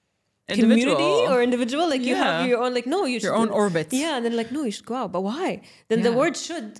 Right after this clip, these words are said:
Speaker 2: changes.
Speaker 1: Hmm.
Speaker 2: You know?
Speaker 1: I wanna go out.
Speaker 2: Yeah.
Speaker 1: Yeah.
Speaker 2: Uh, it definitely made me realize, like,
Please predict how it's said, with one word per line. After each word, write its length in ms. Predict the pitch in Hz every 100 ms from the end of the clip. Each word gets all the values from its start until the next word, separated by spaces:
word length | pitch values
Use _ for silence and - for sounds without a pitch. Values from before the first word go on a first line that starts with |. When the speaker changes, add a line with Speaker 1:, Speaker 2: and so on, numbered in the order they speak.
| - -
Speaker 2:
changes. 500 | 294 214 147 - - _ _ -
Speaker 1:
Hmm. 340 | 185 160 147 156 202
Speaker 2:
You 60 | 208
know? 100 | 202 240
Speaker 1:
I 20 | 214
wanna 140 | 262 269
go 40 | 139 127
out. 60 | - - _ 240
Speaker 2:
Yeah. 140 | 381 - - - - _
Speaker 1:
Yeah. 300 | 202 208 202
Speaker 2:
Uh, 60 | 147
it 200 | 220 214 262
definitely 320 | 269 311 285 233
made 100 | 226
me 80 | 220 214
realize, 320 | 202 202 190
like, 180 | 185